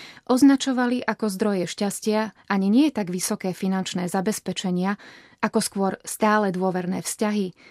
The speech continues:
blízkosť milovaných a milujúcich ľudí, rodinu, či chvíle strávené na výlete s priateľmi. Priznám sa, že ma veľmi povzbudilo, že sa už spomenuté svetové stretnutie rodín dotklo i témy konzumizmu,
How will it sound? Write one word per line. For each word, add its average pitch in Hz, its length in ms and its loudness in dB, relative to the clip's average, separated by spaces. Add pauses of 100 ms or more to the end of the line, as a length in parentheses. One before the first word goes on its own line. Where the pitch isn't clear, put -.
(220)
blízkosť 196 560 -2
milovaných 185 640 0
a 202 80 -2
milujúcich 180 640 -2
ľudí, 190 640 -2
rodinu, 202 560 2 (400)
či 247 160 2
chvíle 254 400 0
strávené 202 640 0
na 190 160 0
výlete 190 400 -4
s - 160 -6
priateľmi. 170 720 -6 (1120)
Priznám 233 480 0
sa, 220 160 2
že 214 160 0
ma 202 160 0
veľmi 220 400 2
povzbudilo, 196 720 -2 (420)
že 240 160 -2
sa 262 160 2
už 233 160 -2
spomenuté 208 640 2
svetové 196 480 -2
stretnutie 202 560 -2
rodín 214 560 0
dotklo 208 480 -4
i 233 160 -4
témy 196 400 -2
konzumizmu, 196 800 0